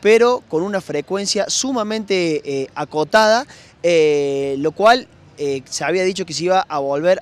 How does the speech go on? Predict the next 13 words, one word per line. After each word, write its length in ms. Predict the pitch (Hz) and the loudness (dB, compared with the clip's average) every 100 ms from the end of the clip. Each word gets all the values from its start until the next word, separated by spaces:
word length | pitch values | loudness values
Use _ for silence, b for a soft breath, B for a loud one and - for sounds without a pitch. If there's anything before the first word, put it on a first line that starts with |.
| - | -4
a 240 | 151 185 - | -4 -4 -6
lo 120 | 143 | -12
que 80 | 165 | -10
eran 80 | 160 | -10
las 100 | 135 | -10
frecuencias 480 | 135 160 165 175 - - | -8 -8 -6 -8 -8 0
prepandemia, 800 | 233 196 143 147 147 139 170 285 b b - 127 | 2 2 -2 -4 -4 -4 -6 -8 b b -20 -12
y 200 | 131 156 | -8 -6
eso 220 | - 147 | -4 -6
no 280 | 135 202 233 | -2 0 0
es 140 | 202 | -2
así. 400 | 156 - 214 269 B B B | -4 -6 -8 -10 B B B
Eh, 200 | 147 143 | -6 -6